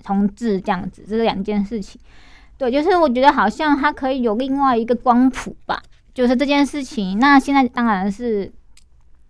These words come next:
比较开放的时代了，所以这件事情并不会发生在，不管或外遇这件事情，并不会只发生在异性恋，也会发生在同性-，同志，它是各方面。那他们在里面所受到的困难，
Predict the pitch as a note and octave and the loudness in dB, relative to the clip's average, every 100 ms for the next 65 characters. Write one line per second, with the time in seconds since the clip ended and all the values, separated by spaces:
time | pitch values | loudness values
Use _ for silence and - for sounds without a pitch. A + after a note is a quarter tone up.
0 | - G3 - A#3 A#3 B3 G3 - F#3+ G3+ | -6 -2 0 2 4 4 2 -2 -8 -4
1 | A3+ C3 - - C#4 D4 D4+ E4 D4+ B3+ | -4 -4 -8 -8 -6 -4 -4 -2 0 0
2 | D4 B3+ A3+ C4+ A#3+ A#3+ - B3+ B3 A3+ | -2 -2 -2 0 0 -2 -2 -2 0 -2
3 | G#3+ - - - C4 A3+ G#3 C4+ C#4 B3+ | -4 -12 -14 -4 0 2 2 2 4 4
4 | B3 B3 A#3+ B3 A3+ C4+ B3 A3+ - - | 4 4 2 4 4 4 2 0 0 -2
5 | A3+ G#3+ A3 C3 C3 A#3 - A3+ A3 G#3+ | 4 6 6 4 6 4 4 4 4 6
6 | G3 G#3 G3+ G#3 F#3+ - E3+ - - - | 4 2 2 2 2 -2 -10 -12 -20 -10
7 | G3 F#3 - G3+ - - - - - C4 | -6 -6 -8 -18 -18 -20 -20 -20 -2 4
8 | C4+ - E4 D4 B3 A3+ G#3 A3+ C#4 A3+ | 4 2 -2 0 2 2 0 4 6 6
9 | G#3+ G#3 A#3+ G3+ G3+ C4 D#4 D#4+ D4 D4+ | 6 4 4 4 4 2 2 2 4 4
10 | B3+ G#3+ G#3+ D#4 C#4 - G3 - B3+ A#3+ | 4 4 4 4 2 0 -8 -4 0 0
11 | B3 A3 A3 A#3+ - - C4 G#3 F#3+ - | 0 -2 -6 -10 -14 -4 -4 -2 -6 -10
12 | E3+ | -12